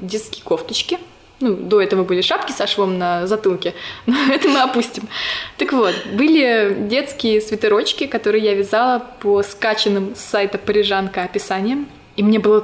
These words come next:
так сложно разобраться. Я, в принципе, не умела вязать особо, там, лицевые, изнаночные, что-то такое, и мне было сложно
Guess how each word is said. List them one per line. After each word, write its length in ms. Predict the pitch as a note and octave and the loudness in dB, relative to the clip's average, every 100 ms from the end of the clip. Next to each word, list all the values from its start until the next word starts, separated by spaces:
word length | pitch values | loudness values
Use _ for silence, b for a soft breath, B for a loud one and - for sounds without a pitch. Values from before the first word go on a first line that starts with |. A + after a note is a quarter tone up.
| - - | 0 -4
так 300 | B3+ F#3+ - | -2 -2 -4
сложно 480 | - F#3+ F#3 F#3+ F#3 | -2 -2 -2 -4 -4
разобраться. 680 | F3+ E3+ F#3+ A3 - E3+ - B B B B - | -4 -2 0 0 -2 -4 -8 B B B B -8
Я, 100 | G#3 | -2
в 60 | G#3 | -2
принципе, 400 | B3+ C4 C4 G#3+ | 2 0 0 0
не 260 | G#3 G#3+ G3+ | 2 4 4
умела 380 | G3+ G#3+ F#3 | 4 4 2
вязать 400 | F3+ F#3 G#3 E4 | 0 2 2 0
особо, 420 | B3 - F#3+ E3+ F3 - | -2 -2 -2 -2 -8 -12
там, 160 | - F3+ | -12 -2
лицевые, 440 | G3+ G#3 G#3+ G#3 | -2 0 2 2
изнаночные, 760 | G#3 G#3 G3 F#3+ - F#3 F3+ F#3 - - | 2 2 0 -2 -4 -6 -6 -10 -10 -12
что-то 300 | - F3 - | -8 -8 -6
такое, 480 | F#3+ B3+ D#4 C#4+ - B B B B - - | -4 0 2 0 -4 B B B B -20 -4
и 600 | G#3+ G#3 G3+ F#3+ F#3+ - | 0 0 0 -2 -2 -2
мне 180 | G3 F#3+ | -2 0
было 140 | F#3 | -2
сложно 380 | G3 A3+ G#3+ A#3+ | 0 0 2 0